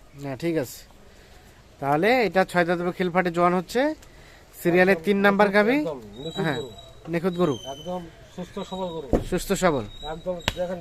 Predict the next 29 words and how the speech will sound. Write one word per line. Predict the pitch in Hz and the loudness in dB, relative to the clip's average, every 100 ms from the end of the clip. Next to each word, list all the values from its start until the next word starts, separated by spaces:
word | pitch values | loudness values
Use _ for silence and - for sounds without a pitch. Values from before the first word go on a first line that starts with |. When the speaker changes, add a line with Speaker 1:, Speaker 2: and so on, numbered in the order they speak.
| 165 | -2
Speaker 2:
ডবল | 175 180 | -2 -2
বডি | 175 170 | -4 -6
গরু। | 151 127 - | -8 -10 -4
Speaker 1:
ডবল | 147 151 156 | 0 2 2
বডি | 156 | 2
গরু | 139 135 | 0 -2
না? | 160 | -2
Speaker 2:
হুম। | 277 - - 131 135 131 120 | -4 -8 -20 -18 -16 -8 -8
Speaker 1:
আচ্ছা, | - 123 | -6 -6
এটা | 127 151 | -2 -2
হচ্ছে | 151 170 | -2 0
তিন | 214 202 | 2 4
নাম্বার | 196 180 | 4 4
গাভীটা। | 160 160 165 220 302 - - - - - - - - | 4 4 4 4 4 0 -14 -20 -20 -20 -20 -20 -12
আচ্ছা, | 123 131 | -8 -6
সরে | - 202 190 | 4 6 6
দেন, | 151 | 4
ওপাশ | 156 175 - | 2 -2 0
সরে | 190 | 0
দেন | 185 196 | 2 0
দেখি। | 202 262 294 - - - - - - - - - - - - - - - - - | 0 -2 -6 -12 -20 -20 -20 -20 -20 -20 -20 -20 -20 -20 -20 -20 -14 -12 -10 -6
তাহলে | 143 151 170 | 0 2 2
এটা | 175 247 294 185 | 6 6 6 6
জোয়ান। | 156 220 160 117 113 | 8 10 8 2 -14
Speaker 2:
হুম। | 131 107 - - - - - - - - - - - - - - | -16 -18 -20 -20 -20 -20 -20 -20 -20 -18 -18 -18 -20 -20 -20 -6
Speaker 1:
সরে | - 180 | 0 0
দেন, | 196 233 | 0 -4
সরে | 208 196 | -2 -2
দেন। | 226 | -2